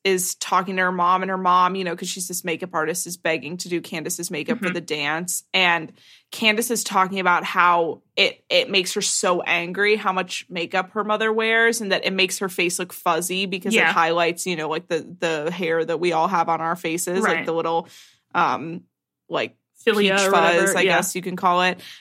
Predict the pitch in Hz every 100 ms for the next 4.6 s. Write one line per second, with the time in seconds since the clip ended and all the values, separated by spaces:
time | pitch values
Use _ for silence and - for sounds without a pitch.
0 | _ - 196 175 165 165 180 - _ _
1 | _ - _ _ 226 220 214 208 202 202
2 | - - _ _ _ 202 247 254 262 233
3 | 202 196 214 220 220 - 208 202 190 -
4 | 190 190 190 196 196 -